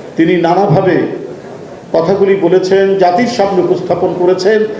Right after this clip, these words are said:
যে বিএনপি ক্ষমতায় আসলে কি কি কাজ করবে, যেটি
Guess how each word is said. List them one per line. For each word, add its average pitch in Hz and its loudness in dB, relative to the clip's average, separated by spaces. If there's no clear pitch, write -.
যে 165 2
বিএনপি 220 2
ক্ষমতায় 202 2
আসলে 214 0
কি 302 4
কি 294 2
কাজ 202 2
করবে, 185 4
যেটি 190 2